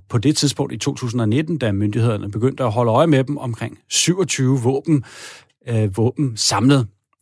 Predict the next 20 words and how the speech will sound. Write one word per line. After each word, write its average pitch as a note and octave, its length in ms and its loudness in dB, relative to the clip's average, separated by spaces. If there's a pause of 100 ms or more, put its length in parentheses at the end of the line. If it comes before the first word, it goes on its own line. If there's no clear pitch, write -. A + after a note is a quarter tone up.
(160)
Øh, A#2+ 360 0 (400)
en G3 160 4
whistleblower, D3+ 880 4 (120)
et B2+ 180 -2
medlem, F3+ 460 4
der G3 100 0
ville F#3 300 -2
ud B3+ 160 4
af A3 80 4
gruppen, D3+ 380 -2
kontaktede G#2+ 520 -4
myndighederne, B2+ 800 2 (120)
og G2 360 -8
ja, E2+ 120 -12
hvis F2 200 -8
ikke C#3+ 120 0
det F3+ 140 4
var D#3+ 60 2
sket, C3+ 340 -4
jamen, G2+ 440 -4